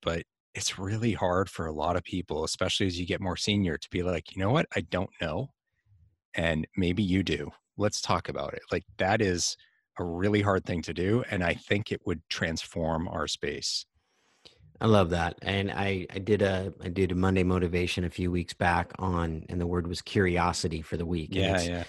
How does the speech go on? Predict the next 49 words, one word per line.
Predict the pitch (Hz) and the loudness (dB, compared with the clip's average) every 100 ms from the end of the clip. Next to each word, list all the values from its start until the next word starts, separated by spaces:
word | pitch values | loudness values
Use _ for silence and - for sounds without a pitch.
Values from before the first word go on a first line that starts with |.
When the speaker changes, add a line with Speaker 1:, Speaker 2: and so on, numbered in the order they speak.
| - - - | -12 -16 0
Speaker 2:
be | 98 | 0
curious, | 107 160 190 131 82 - - - | 6 8 10 8 4 -8 -14 -16
learn, | 104 104 113 120 131 110 95 | -4 2 8 10 10 8 6
like, | 95 92 - | 4 2 0
and, | 110 104 | 0 0
and, | 107 101 | 0 2
but | 101 92 | 4 6
that | 107 - | 4 4
starts | - 131 131 - | 4 6 6 4
with, | 110 101 | 2 4
like | 104 101 | 2 0
you | 98 | 0
said, | - 110 | 4 4
that | 92 92 | 4 0
starts | - 110 - | 4 4 4
with | 98 | 2
admitting | 95 95 104 107 101 92 87 _ _ _ _ _ - | 2 6 6 8 6 4 -4 _ _ _ _ _ -2
that | 95 | 0
you | 110 | 4
might | 98 98 92 | 6 6 6
not | 95 92 | 4 2
know | 90 95 92 | 4 4 4
or | 87 | 4
that | 90 | 2
you | 95 104 | 2 4
might | 95 95 82 | 4 2 0
not | 92 92 - | -2 -2 -4
have | - 92 | -4 -2
the | 107 | -2
Speaker 1:
Yeah. | 104 | 0
Speaker 2:
best | 92 90 - - - | -2 -2 -6 -10 -6
solution. | 92 92 - 82 | -4 -4 -4 -8
I, | - 90 - | -6 -8 -4
I'm | 101 101 | 0 4
Speaker 1:
How | 123 | 4
curious | - - 135 143 117 - | 4 6 8 10 8 4
can | 113 | 2
you | 92 | 4
be | 104 | 4
if | 104 - | 4 2
you | |
know | 85 85 | 0 2
everything, | 95 80 71 - - - 64 | 0 0 -6 -8 -10 -10 -10
right? | 80 - | -10 6
Speaker 2:
<laughs> | |
Exactly, | 370 208 180 294 - 78 - | 6 6 2 -2 -4 -8 -4
right. | 143 175 85 - | 2 2 0 -2
I, | 117 | 0
I, | 95 104 107 | 4 4 2